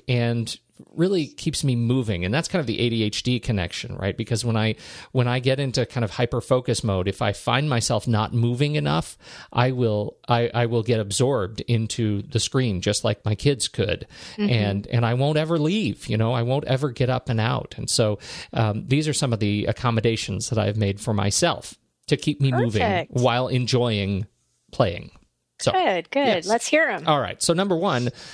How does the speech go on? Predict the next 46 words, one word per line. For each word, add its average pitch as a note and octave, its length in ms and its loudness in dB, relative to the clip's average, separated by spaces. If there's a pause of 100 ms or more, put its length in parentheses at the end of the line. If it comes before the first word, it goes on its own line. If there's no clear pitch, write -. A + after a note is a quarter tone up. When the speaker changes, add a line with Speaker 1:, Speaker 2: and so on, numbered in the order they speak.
(280)
Speaker 1:
uh, B2 280 2 (120)
my E3+ 140 2
goodness, B2+ 320 0
play C3 220 2
games A#2 280 0
with A2 140 -2
your G#2+ 80 0
kids. - 480 -2 (960)
Speaker 2:
Well, A3+ 100 4
Speaker 1:
Uh, G3 40 6
Speaker 2:
that G3+ 120 2
makes D4+ 220 0
sense. G3 260 2
Speaker 1:
it, - 200 2
it G#3+ 120 2
really, C#3+ 340 2
Speaker 2:
<laughs> - 20 -12
Speaker 1:
doesn't B2+ 280 2
it C3+ 140 0
make C3 160 0
sense? C3 260 0
So D#3+ 120 4
I D3+ 60 4
know F3+ 140 2
this G#3 200 0
is C#3 100 2
a C3+ 60 0
tough D3 240 0
one C#3+ 100 2
for C#3 160 2
some C3 220 0
people, B2 320 0
but B2 260 2
kids - 320 0
love F3 160 2
games, C3+ 320 0
and C#3+ 180 0
they E3 120 2
love F3 260 0
games E3+ 320 2
even E3 260 2
more D#3 440 2
when C#3+ 320 2
you're D3+ 260 2
involved, C#3 800 0
right? A#2+ 320 0